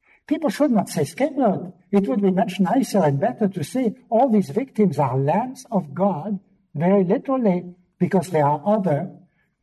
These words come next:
Christ, they are Christ figures, sometimes we say. Because in a way they suffer from the crowd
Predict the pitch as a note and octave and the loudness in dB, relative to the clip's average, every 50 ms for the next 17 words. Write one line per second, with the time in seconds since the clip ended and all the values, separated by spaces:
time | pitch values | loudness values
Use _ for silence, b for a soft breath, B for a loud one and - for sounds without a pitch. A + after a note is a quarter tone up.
0 | _ _ - - - C3 C3 D#3+ F#3 - - - _ _ _ _ - C3 D3+ C#3+ | _ _ -10 -4 -2 -2 -2 -2 -4 -6 -10 -16 _ _ _ _ -6 -4 -4 -2
1 | C3 - - - - D#3+ E3+ D3+ - - - - - _ - A3 A3 E3+ D3+ C3 | -4 -6 -10 -8 -6 -4 -4 -4 -8 -12 -20 -20 -6 _ -2 -2 0 -2 -4 -6
2 | A2 G#2+ - - - - - - C#3 B2+ - - B2 A#2+ G#2 - _ A2 - - | -6 -8 -14 -20 -20 -20 -12 -12 -12 -12 -10 -10 -12 -12 -12 -16 _ -20 -20 -20
3 | - F3 E3 - - _ _ b b b b b b b b b - D#3+ - G3+ | -20 -20 -20 -20 -20 _ _ b b b b b b b b b -8 -2 0 2
4 | G3 F#3+ F#3+ F3 D#3 D3+ D#3 G#3 C4+ C4+ A3+ G#3 F#3 - - - A3+ A#3+ A#3 - | 2 2 2 0 0 0 2 2 2 2 2 0 -2 -2 0 2 2 2 2 0
5 | A#3 A3 F#3+ - - G3+ A#3 A#3 G3+ F3 - - E3 F#3 A#3 B3+ C4+ B3+ A3+ B3 | -2 -4 -2 2 2 2 4 4 2 0 -2 0 0 0 2 2 2 0 0 -2
6 | G#3+ | -4